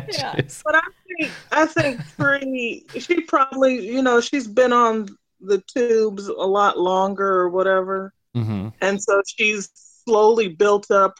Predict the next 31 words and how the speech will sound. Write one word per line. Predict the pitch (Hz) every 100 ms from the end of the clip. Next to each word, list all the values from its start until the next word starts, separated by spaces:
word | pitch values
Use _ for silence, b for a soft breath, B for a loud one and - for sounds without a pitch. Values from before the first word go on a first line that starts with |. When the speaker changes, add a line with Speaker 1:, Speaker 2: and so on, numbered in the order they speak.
| -
Speaker 3:
her, | 190 185 175 185 - _ _ _ -
her | 196 185
following | - 202 185 190 190 185
or | 180
what | 175 185
have | 196 180 180
you | 185 180
with | 180 175
her, | 196 175 175 - -
her | 190 170
views. | 175 175 180 180 190 _ _ _ _ _ _ _ 233
Speaker 2:
Yeah, | 247 226 226
Speaker 3:
And | 226
Speaker 2:
yeah. | - - 226 - _ _ _ -
Speaker 3:
she | 320 320 320 320
got | 285 302 -
mad | 220 240 233 247 254 - -
that | 196 190 196 -
this, | 226 226 - _ _ _ _
you | 202
know, | 202 190
young | 190 196 214 220
upstart | 175 208 - - 208 190
black | 165 196 202 202
chick | - 196 196
comes | - 214 202 196
in | 202 196
and | 185
everybody | 190 196 190 190 190 180 -
acts | 208 196 -
like | 196 185 165